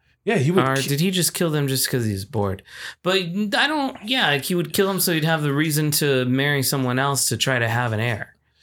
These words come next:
Speaker 1: Yeah, and he would, he would definitely blame, and that people would be like, "Oh, that was stupid. Why did he blame the,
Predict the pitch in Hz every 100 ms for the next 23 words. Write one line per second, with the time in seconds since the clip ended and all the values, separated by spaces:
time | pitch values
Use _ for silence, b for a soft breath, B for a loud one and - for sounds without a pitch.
0 | b b _ - 180 170 117 123 127 165
1 | 147 135 135 127 143 139 135 135 123 -
2 | 131 117 147 147 151 131 110 107 120 143
3 | 131 117 113 131 175 175 185 180 170 160
4 | 160 139 143 139 143 131 - 113 110 123
5 | 117 120 127 127 113 110 120 117 110 104